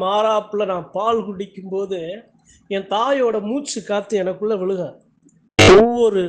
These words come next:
ஒவ்வொரு நொடியும், ஒவ்வொரு கணமும் என் தாய் என்னைய கட்டி அணைக்கும் போது அந்த மூச்சு காத்த நான் உணருவேன். அதே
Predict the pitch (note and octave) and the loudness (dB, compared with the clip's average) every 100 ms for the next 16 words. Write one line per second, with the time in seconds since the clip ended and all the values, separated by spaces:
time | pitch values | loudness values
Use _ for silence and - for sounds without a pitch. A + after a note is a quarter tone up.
0 | E3 - G3+ B3+ B3+ A#3 G3 D#3+ - - | -6 -6 -4 -4 0 0 0 -8 -14 -16
1 | F3 G3+ G#3+ B3 A#3 G3 A3 A3 G#3 F#3 | -8 -6 -4 -4 -2 -4 -6 -4 -4 -4
2 | D#3+ F#3+ G3+ B3 B3+ B3 - - _ - | -6 -8 -6 -6 -6 -8 -10 -20 _ -20
3 | - _ - G3 G3+ A#3 C4+ A#3+ A3+ G#3 | -20 _ -10 -6 -2 0 2 0 0 -2
4 | - G#3 G#3+ - C4+ A3+ F#3+ A3+ B3+ - | 0 -4 -4 -8 -4 -2 -2 -2 -4 -6
5 | A#3+ G#3 G3+ G#3 A3+ G#3 F3+ G3 F3 F3+ | -8 -4 -4 -2 -4 -4 -10 -10 -10 -10
6 | A3 - G#3 F#3 F3 - G3+ F#3+ F3 G#3+ | -10 -12 -14 -10 -10 -10 -8 -6 -6 -4
7 | G3+ D3+ C#3 _ _ _ _ - D#3+ D#3+ | -4 -6 -14 _ _ _ _ -20 -8 -4
8 | F3+ A3 | 0 0